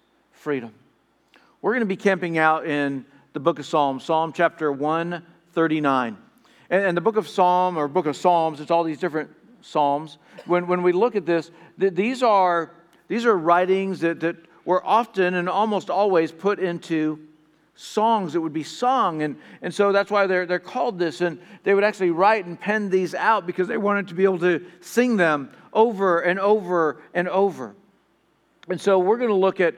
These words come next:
at Psalm one thirty-nine as we just kick off this whole idea of authentic masterpiece. Starting in verse one. "O Lord, you have examined my heart and know everything about me."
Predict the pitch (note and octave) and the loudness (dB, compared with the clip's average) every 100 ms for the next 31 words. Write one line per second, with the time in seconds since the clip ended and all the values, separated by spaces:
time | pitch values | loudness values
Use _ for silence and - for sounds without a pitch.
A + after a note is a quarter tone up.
0 | - - F3 - G3 F#3 E3+ F#3+ G3 G3+ | -10 -8 -6 0 0 0 -2 -2 -2 -2
1 | F3+ E3+ F3+ F3+ E3 C3+ F3 E3 - - | 0 2 2 2 -2 -2 -4 -4 -10 -4
2 | F3+ F3+ F3 D#3 E3 D#3 - - - G#3+ | -4 0 -2 -2 -6 -6 -6 -18 0 0
3 | G3 E3+ E3 D3 E3 C3+ B2+ _ _ _ | 2 2 0 -2 0 0 -4 _ _ _
4 | _ - - D3+ C#3+ D3+ - F#3 F3 D#3 | _ -20 -4 -4 -2 -4 -2 -2 -2 -2
5 | C#3+ C3+ - _ _ - D3 D#3 - D#3 | -2 -2 -14 _ _ -2 0 0 -2 -12
6 | - C3 A2+ - - _ _ E3+ G3+ G3 | -8 -8 -8 -14 -18 _ _ 0 2 2
7 | F3 F3 F3 F3 D3 G#2+ - _ - - | 0 0 0 0 0 -4 -12 _ -20 -2
8 | F3+ G#3+ A#3+ A#3+ A#3+ G3 E3 F#3 B3+ A#3+ | 4 4 6 4 4 2 -2 0 2 4
9 | G3 F#3+ - - F#3 F#3+ D3+ F#3+ A3+ A#3 | 2 0 -8 -2 2 2 2 0 2 0
10 | G#3 G#3 F3 A3 F3+ D#3+ - F3 - F3+ | 2 0 2 2 2 0 -8 -20 -2 -2
11 | F#3 F#3 F#3 - - B3+ G3+ G3+ F3+ E3+ | 2 4 4 0 0 0 2 -2 0 0
12 | E3 D#3+ E3 E3+ D#3 - _ _ - D3+ | 0 0 -2 -6 -10 -18 _ _ -6 4
13 | E3+ F3+ F#3 D3 G#2+ | 4 4 -4 -4 -6